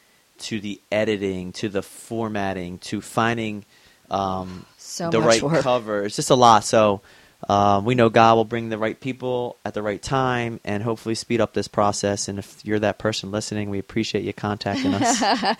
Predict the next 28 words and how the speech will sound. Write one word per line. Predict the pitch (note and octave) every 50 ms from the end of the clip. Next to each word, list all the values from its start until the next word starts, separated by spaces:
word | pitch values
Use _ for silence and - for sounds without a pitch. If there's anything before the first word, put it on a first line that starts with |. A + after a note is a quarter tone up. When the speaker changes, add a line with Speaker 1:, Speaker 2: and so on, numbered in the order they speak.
| - G#3+
Speaker 2:
<laughs> | - -
Eternal | G#3 G3+ - - C4 A3+ B3 B3+ C4 C#4+ B3
rewards | F#3+ G#3+ A3+ G#3 A#3 B3+ A#3+ G3 D#3 D#3+ -
is | E3+ G#3 F#3
your | F3+ E3+
payment. | F3+ - - G#3 G#3+ F#3+ C#3 B2+ - - - _ - - - - - - - - - - -
But, | - G#3 F#3+ F3 - -
yeah, | G3+ G#3+ G3+ F#3 F#3
there, | G3+ G#3+ A3+ G#3 - - - - - _ _
there | - A3+ A3+ A#3+
are |
some | - - - C4+ C4 C4
things, | B3+ - A#3 A3+ A3+ A3 G#3+ - - - -
uh, | - F3+ F3 F3 E3+
that | F3+ F3+ E3 A2
we'll | D#3+ F3 E3+ E3+
still | - - F#3+ F3+
talk | - A3 F3+ F3 -
about | F#3 F3 F3+ F3 F3 -
regarding | E3 D#3+ E3 E3+ E3 E3 E3+ F3+ F#3+ F#3+ G3+ G3 F#3+ - -
your | D#3+ E3+ F3 F#3
book, | F#3 F#3 G3 G3+ G#3 G#3+ - - - - - _ _ -
um, | - E3+ E3+ E3 E3 E3+
next | F3 F3+ - - -
time | - G#3 G3 F#3+ G3+ G3+ F#3+
we | F3
get | F3 F3+ F3
together. | - F3+ F3 F#3 F3+ F3+ G3 G3 G3 -